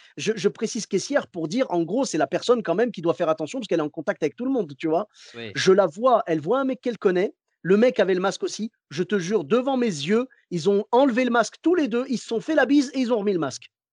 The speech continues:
Speaker 2: Ah oui, mais c'est pour ça qu'Amazon, du coup, il a enlevé les caissières. Comme ça, lui, il a, il a tout compris. C'est, c'est pas, <laughs> c'est pas une question de pognon, hein. C'est une question de, de, de bien-être et de, de, <laughs> de sens,
Speaker 1: Mais totalement,
Speaker 2: de
Speaker 1: mais,
Speaker 2: sens de la
Speaker 1: mais,
Speaker 2: vie,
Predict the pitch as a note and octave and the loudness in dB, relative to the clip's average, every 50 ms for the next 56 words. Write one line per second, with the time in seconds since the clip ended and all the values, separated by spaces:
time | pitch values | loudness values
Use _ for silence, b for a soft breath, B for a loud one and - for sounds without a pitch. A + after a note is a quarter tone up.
0 | _ _ - A#2 C3 C#3 C#3+ C3+ A2 - _ _ _ - C3+ A#2+ C3+ E3 D#3+ F3 | _ _ -12 -8 -8 -6 -6 -8 -10 -12 _ _ _ -6 -6 -2 -2 -2 -2 0
1 | - G3+ - - D#3+ D3 D3+ C#3+ C3 E3 E3+ D#3+ C#3+ C3 - E3 E3 D#3 C#3 C3 | 0 2 2 2 4 4 4 2 2 2 0 0 -2 0 2 4 4 6 6 4
2 | B2+ B2+ A#2+ C3+ C3+ C3+ A2+ - A#2+ - - A#2+ G#2+ - - A2+ A2+ - - B2 | 4 2 2 0 0 0 -2 -2 -6 -6 -4 -6 -6 -4 -6 -8 -8 -4 -4 -4
3 | A#2 B2+ C3 B2 A#2 G#2 G#2+ G2+ G2+ G2 G#2 G#2+ - - - A#2+ G#2+ - D3 D#3+ | -2 -2 -2 -2 -2 -2 -2 -2 -2 -4 -6 -8 -8 -6 -4 -4 -4 -2 -4 -4
4 | - - C3 B2 G2+ - - A2+ - C#3+ A#2 - - - - - - - _ _ | -2 0 -2 -2 -2 -4 -8 -2 -2 -2 -2 -2 -6 -10 -10 -10 -20 -20 _ _
5 | - - - - - _ - - E3 - F#3+ F#3 - E3 D#3 - - D3 A#2+ - | -20 -18 -18 -18 -20 _ -6 -6 -2 0 0 0 0 -2 -4 -4 -4 -4 -2 0
6 | C#3 D3 E3 E3 C#3+ A#2+ G#2+ - A#2 A2+ G#2+ B2 A#2+ A2+ - C3+ C3+ B2 A#2 A2+ | 0 2 2 2 0 0 -2 -4 -4 -4 -2 -2 -4 -4 -2 -2 0 0 0 0
7 | G#2 A2+ A2+ A2 A2 A2+ A2 A#2+ C#3 C3 C3 C3 C3+ C3 - - A#2+ A#2 A#2+ A#2 | 2 0 0 0 -2 -4 0 2 2 4 4 4 2 0 0 -4 -2 -2 0 0
8 | A2+ A2+ A2 A#2 B2 - - - - - - D#3+ D#3+ C#3 - - - D3+ C#3+ G3 | 0 -2 -2 0 0 0 0 -2 -4 -6 -6 -6 -6 -6 -6 -6 -6 -4 0 0
9 | A3 - - G#3+ G#3 - A#3 B3 C4 C#4+ C#4 B3 G3+ F3+ E3+ D#3 B2+ C#3+ D3+ C#3+ | 0 2 2 -2 0 0 -4 -2 -2 -4 -4 -2 -2 -2 -2 -4 -6 -4 -2 -2
10 | C#3 C#3 D3+ E3 E3 | 0 -2 -2 -4 -10